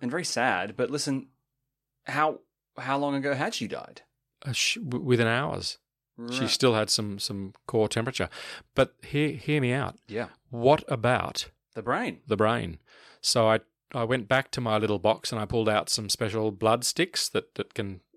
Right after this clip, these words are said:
Speaker 2: you know, i-, if there's blood, it'll, it'll, it'll register. So I went back into the, in, back over to her.
Speaker 1: Yeah.
Speaker 2: And I got my little blood stick out and I waved it across and sort of touched what appeared to be her brain,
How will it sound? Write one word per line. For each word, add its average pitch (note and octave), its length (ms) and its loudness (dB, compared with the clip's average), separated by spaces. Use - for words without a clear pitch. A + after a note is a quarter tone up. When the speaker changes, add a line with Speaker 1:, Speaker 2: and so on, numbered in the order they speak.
Speaker 2:
you A#2 120 -6
know, G2+ 160 -4
i-, - 60 -8
if B2 140 -6
there's G#2 160 0
blood, G#2 420 4
it'll, G#2 320 -4
it'll, G2+ 220 -4
it'll G#2 160 -4
register. G#2+ 480 -2
So A#2+ 140 2
I A2 80 6
went G#2+ 220 2
back B2+ 240 4
into B2 220 0
the, G2+ 260 4
in, - 180 -2
back B2 240 2
over A#2 180 2
to G#2 140 -2
her. G#2+ 320 2
Speaker 1:
Yeah. G#2 140 -20
Speaker 2:
And - 100 -4
I G#2+ 80 2
got B2 180 4
my G#2 140 0
little G#2+ 220 0
blood G#2+ 260 2
stick - 240 -4
out F2+ 300 0
and G2+ 120 -4
I G2 260 4
waved A2 580 2
it F#2+ 80 -4
across F#2+ 420 0
and F#2 140 -8
sort G2 140 -4
of F2+ 200 -4
touched - 460 -4
what A2 180 2
appeared A2+ 300 0
to G2+ 40 -10
be F#2+ 140 2
her F#2+ 140 0
brain, F#2+ 580 0